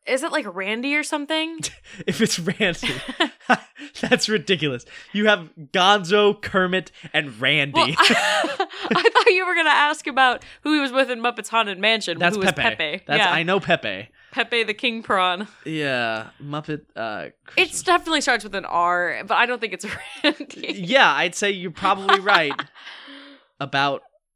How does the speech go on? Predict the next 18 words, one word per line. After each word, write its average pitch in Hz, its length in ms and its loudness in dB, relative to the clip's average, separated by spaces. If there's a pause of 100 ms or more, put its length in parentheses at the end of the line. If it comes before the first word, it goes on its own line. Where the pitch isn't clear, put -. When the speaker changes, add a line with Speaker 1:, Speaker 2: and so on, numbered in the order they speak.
Speaker 2:
Randy. 123 520 -8
Okay, 120 320 -8
keep 233 240 -2
you, 220 120 -4
you, 208 220 -10
uh, 185 160 -10
let's 233 420 0
Speaker 1:
Okay. 185 300 0 (160)
Speaker 2:
let's 277 180 -10
move 262 200 -4
on 175 240 4
Speaker 1:
All 302 100 4
Speaker 2:
to 262 40 2
Speaker 1:
right. 220 240 4
Speaker 2:
our, 269 80 0
Speaker 1:
Well, 294 280 4
Speaker 2:
our - 40 2
next 302 220 8